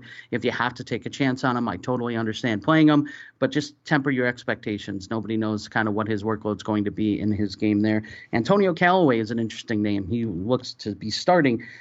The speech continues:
opposite Jarvis Landry, so he'll be drawing some, uh, some coverage that's, uh, probably a little bit more favorable than what Jarvis Landry is going to see. But I don't know that the chemistry is there quite yet with Tyrod Taylor and Antonio Callaway. I've heard that they've missed on a few connections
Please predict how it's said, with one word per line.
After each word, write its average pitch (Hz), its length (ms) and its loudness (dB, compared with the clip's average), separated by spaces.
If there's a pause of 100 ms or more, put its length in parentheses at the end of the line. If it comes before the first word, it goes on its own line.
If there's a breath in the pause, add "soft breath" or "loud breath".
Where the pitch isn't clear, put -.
opposite 110 440 -4
Jarvis 113 360 0
Landry, 110 320 0
so 117 160 -2
he'll 127 100 0
be 131 140 2
drawing 120 320 0
some, 110 420 0
uh, 104 160 0 (500 loud breath)
some - 280 -2
coverage 135 400 2
that's, 120 320 -4
uh, 117 300 -2 (260)
probably 127 380 0
a 120 60 -2
little 127 140 -4
bit 113 120 -4
more 123 160 -2
favorable 120 440 0
than 107 100 -6
what 110 140 -4
Jarvis 107 340 -4
Landry 123 260 -2
is 107 120 -8
going 104 240 -4
to 98 80 -8
see. 110 260 -4 (400 loud breath)
But 117 140 0
I 117 80 2
don't 165 180 4
know 185 120 4
that 160 160 2
the 160 40 -8
chemistry 143 480 0
is 110 140 -2
there 123 180 2
quite 120 260 -2
yet 117 200 -2
with 113 120 -8
Tyrod 113 380 -2
Taylor 107 260 -2
and 107 120 0
Antonio 101 420 -2
Callaway. 113 480 0
I've 98 140 -4
heard 107 160 -4
that 87 160 -10
they've 104 120 -2
missed 107 280 -4
on 98 80 -2
a 95 40 -6
few 110 160 -8
connections 131 600 0